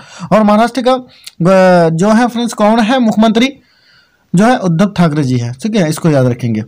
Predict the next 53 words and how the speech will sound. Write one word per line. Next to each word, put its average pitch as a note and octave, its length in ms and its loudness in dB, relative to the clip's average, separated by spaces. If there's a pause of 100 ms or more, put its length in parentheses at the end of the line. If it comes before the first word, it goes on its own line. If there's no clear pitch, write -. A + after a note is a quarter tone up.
(360)
ठीक A3 120 0
है। D3 180 0 (280)
और G#3 180 2
जो A#3 100 0
है B3+ 120 0 (720)
Gate F#3+ 200 2
of G#3+ 120 0
India A3+ 280 2
जो A3+ 120 -2
है B3 140 0
महाराष्ट्र G#3+ 360 0
में A3 80 2
ही B3 80 0
पाया E3 320 2
जाता C#3 260 -2
है, C3 100 -2
ठीक G#3+ 140 -4
है, D3 400 -2
स्थापित E3 300 -4
किया C#3 160 -4
गया A#2+ 160 -4
है, A#2 100 -10
ठीक A3+ 180 -4
है, G3+ 80 2
महाराष्ट्र C#3+ 400 -2
में, A2+ 260 -6
ठीक A#3 100 -2
है B3 80 0
फ्रेंड्स, F#3 200 2
इसको D#3+ 180 -2
याद B2+ 260 2
रखेंगे। A2+ 320 -6 (600)
तो C4+ 280 2 (360)
क्वेश्चन A3 200 -2
नंबर B3+ 480 -2
सेवन G#3+ 320 0
को A#3+ 100 0
अब G#3+ 180 0
कवर F3+ 220 0
करते D#3 260 -4
हैं C3+ 80 -4
फ्रेंड्स। B2 200 -6
क्वेश्चन F3+ 240 -4
नंबर A3 120 0
सेवन G#3 360 0
पे A#3 80 -2
कहता G3+ 260 0
है, G#3+ 60 2
ध्यान F3+ 220 2
से G3 80 -2
देखिएगा E3 400 0 (680)
कि C4 180 4 (760)
लोनार G#3+ 560 0